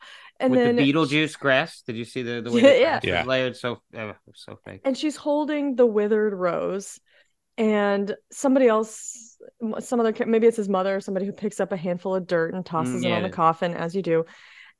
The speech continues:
Speaker 1: And she takes her rose and she's like, <laughs> and she, like, tosses it onto the grave. But when it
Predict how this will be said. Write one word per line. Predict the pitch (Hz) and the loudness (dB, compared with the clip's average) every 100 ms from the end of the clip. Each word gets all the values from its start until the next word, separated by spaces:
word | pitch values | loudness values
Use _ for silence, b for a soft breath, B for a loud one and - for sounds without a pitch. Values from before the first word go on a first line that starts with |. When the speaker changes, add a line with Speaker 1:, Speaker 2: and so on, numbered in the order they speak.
| - | -4
Speaker 1:
And | 220 214 | -2 0
she | - 233 | -4 -2
takes | 240 233 - | 0 0 0
her | 269 | 0
rose | 226 202 208 | 2 0 0
and | 233 220 | -4 -6
she's | - 247 | -8 -6
like, | 262 285 | -6 -6
<laughs> | - | -6
and | 359 370 320 330 | -4 -4 -4 -6
she, | - 240 | -4 0
like, | 208 | 0
tosses | - 202 196 220 202 | 2 4 4 2 4
it | 208 202 | 4 4
onto | 196 190 | 0 -2
the | 202 | -2
grave. | 196 185 180 196 202 | -2 0 2 0 0
But | 202 | -2
when | 160 190 | 0 -2
it | 175 | -2